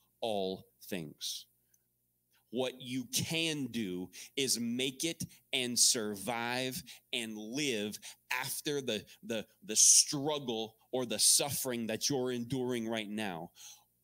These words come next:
Or you can stand on the mountaintop and realize there is no way in the world that I got here by myself. I am giving all glory, all honor,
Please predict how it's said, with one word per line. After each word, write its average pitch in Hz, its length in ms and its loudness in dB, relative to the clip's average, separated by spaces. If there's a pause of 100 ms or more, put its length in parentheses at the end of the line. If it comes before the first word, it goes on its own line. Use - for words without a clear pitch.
Or 113 420 0 (260)
you 143 160 -4
can 139 200 -4
stand 143 440 4
on 135 100 -2
the 117 60 0
mountaintop 123 840 -2
and 113 140 -6
realize 113 500 -2
there 120 240 -2
is 98 160 -2
no 151 560 -2 (140)
way 143 540 -2
in 123 160 -4
the 110 100 -2
world 135 520 0
that 104 120 -2
I 127 160 -2 (120)
got 139 260 -2
here 139 300 -4
by 127 300 -2
myself. 123 720 2 (280)
I 131 160 -2
am 120 200 0
giving 120 400 0
all 143 340 0
glory, 117 640 0 (320)
all 147 540 0
honor, 110 500 -4